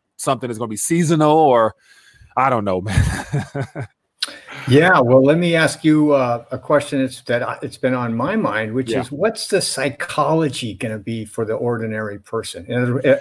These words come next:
Speaker 2: is our psychology gonna change? And so it's, it, we, we're not sure, right? I mean,
Speaker 1: Yeah.
Speaker 2: we're, we're social animals, so we're missing that sociability, and we
Speaker 1: Yeah.
Speaker 2: still wanna get out there as soon as we can.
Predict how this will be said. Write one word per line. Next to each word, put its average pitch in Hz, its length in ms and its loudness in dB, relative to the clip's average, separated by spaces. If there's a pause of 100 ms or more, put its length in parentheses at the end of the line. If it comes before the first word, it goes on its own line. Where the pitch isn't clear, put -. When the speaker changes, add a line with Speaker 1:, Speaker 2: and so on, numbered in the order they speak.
Speaker 2:
is 131 140 4
our 143 120 8
psychology 156 640 2
gonna 139 220 2
change? 175 440 -2
And 127 140 0
so 131 300 0 (460)
it's, 123 220 -2
it, 151 300 0
we, 117 220 -2
we're 117 200 -4
not 131 200 -2
sure, 220 260 -2
right? 156 400 2
I 104 40 -6
mean, 113 220 -6
Speaker 1:
Yeah. 120 100 -4
Speaker 2:
we're, 123 160 -2
we're 120 120 -4
social 139 460 4
animals, 151 560 2
so 120 120 -2
we're 117 140 0
missing 127 500 2
that 110 200 -6
sociability, 123 960 -2
and 113 180 -4
we 110 120 -8
Speaker 1:
Yeah. 87 100 -8
Speaker 2:
still 127 140 0
wanna 117 280 -4
get 113 240 -4
out 123 260 -4
there 120 160 -2
as 110 100 -6
soon 123 180 0
as 113 100 -6
we 107 140 -6
can. 175 360 -4